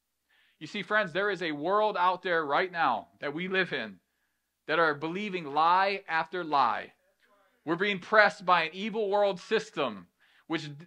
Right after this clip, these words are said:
distracts us from getting our friends to Jesus. It distracts us from getting into God's word. Right? What is the, what is the word? It says, uh, "What, do not be conformed to the patterns of this world, but be transformed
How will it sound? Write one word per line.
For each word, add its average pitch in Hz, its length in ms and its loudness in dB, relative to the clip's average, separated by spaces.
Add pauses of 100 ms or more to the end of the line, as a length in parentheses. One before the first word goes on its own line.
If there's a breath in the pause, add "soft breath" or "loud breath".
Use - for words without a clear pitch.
distracts 202 560 2
us 160 240 0
from 151 160 -8
getting 156 240 -2
our 139 100 0
friends 143 360 -4
to 123 100 -12
Jesus. 117 400 -12 (1120)
It 135 140 -10
distracts 175 480 0
us 156 120 -6
from 143 200 -10
getting 139 240 -2
into 139 200 -12
God's 120 320 -2
word. 101 440 -6 (1400)
Right? 131 280 -2 (560)
What 151 120 0
is 151 80 -4
the, 156 160 -4
what 156 140 -2
is 151 80 -8
the 147 80 -14
word? 147 240 -4
It 135 100 -8
says, 147 240 -8
uh, 135 180 -2
"What, 143 160 -6
do 147 120 -6
not 160 160 0
be 165 80 -6
conformed 165 460 -4
to 160 80 -8
the 135 100 -10
patterns 156 400 -2
of 143 100 -14
this 139 160 -16
world, 151 220 -4
but 135 100 -8
be 139 100 -10
transformed 131 920 -4